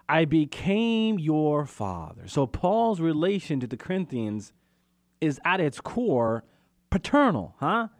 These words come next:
Having brought them now life through the gospel, his spiritual fatherhood extends to others as well.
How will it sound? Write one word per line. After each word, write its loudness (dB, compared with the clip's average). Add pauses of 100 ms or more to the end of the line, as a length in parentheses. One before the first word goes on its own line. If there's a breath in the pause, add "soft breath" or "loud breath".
(300 soft breath)
Having 4
brought 4
them 2
now 2 (200 loud breath)
life 2
through 4
the 2
gospel, -4 (920)
his -2
spiritual 0
fatherhood 0
extends -2
to -2
others 0
as -2
well. -2